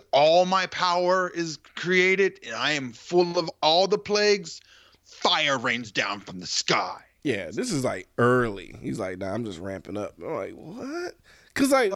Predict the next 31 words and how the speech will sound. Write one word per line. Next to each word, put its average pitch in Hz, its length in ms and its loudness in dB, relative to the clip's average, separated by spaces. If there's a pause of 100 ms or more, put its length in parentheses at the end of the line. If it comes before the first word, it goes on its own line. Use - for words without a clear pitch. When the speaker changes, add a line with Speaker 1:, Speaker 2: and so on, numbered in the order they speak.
(180)
Speaker 2:
all 302 200 6
this 294 100 -2
is 247 140 -2
happening, 180 560 0 (680)
and 156 160 4
he, 233 180 4
like, 185 320 2
uh, 151 300 2
'cause, 143 240 -2
um, 123 400 -2 (120)
'cause 131 160 0
Benny, 220 320 2
Benny 185 340 0
basically 160 380 -2
finds, 123 580 -4
uh, 98 400 -6
Glasses, 131 540 -2
who, 110 220 -2
who's 110 200 -4
now 113 180 -2
without 101 320 -4
eyes 104 260 -4
and 98 120 -10
tongue, 127 280 -2 (800)
and, 151 240 0
um, 147 260 2
they 147 140 2
finish 220 340 0
off 175 200 2
murdering 147 460 0
him, 120 400 -4